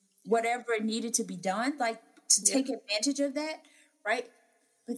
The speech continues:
Speaker 1: then, as a person who had a mental health issue, a mental health crisis, um, during some of my years in Australia, to then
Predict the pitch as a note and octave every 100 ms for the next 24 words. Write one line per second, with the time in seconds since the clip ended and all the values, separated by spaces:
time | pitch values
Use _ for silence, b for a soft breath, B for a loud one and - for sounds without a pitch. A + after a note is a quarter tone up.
0 | - E4+ G4+ C#4 - - A3+ G#3+ - D4
1 | D4 C4+ A3+ A#3 G3+ - G#3 G3 F#3+ F#3
2 | F3 E3+ F3 _ _ _ _ _ _ -
3 | G3+ G#3 A3+ A3 G3+ A3+ - - F3 -
4 | D#3 C#3 C#3 - - F#3+ G3 G3+ F3+ G#3+
5 | C4 - - G#3 C4 - - - - -
6 | b b b b _ F#3 F3+ E3+ E3+ D3
7 | - A#3 D#4 D#4+ G#3+ D#3+ E3 D#3+ - _
8 | _ _ _ - - G3 F3+ E3 E3+ E3+
9 | D#3+ D#3+ D#3 - - E3+ D#3+ - D#3 D#3
10 | D#3 C#3+ - F3+ - _ _ _ _ _
11 | _ - - C4 F#3 F3 A#3+ B3+ C4+ A#3
12 | -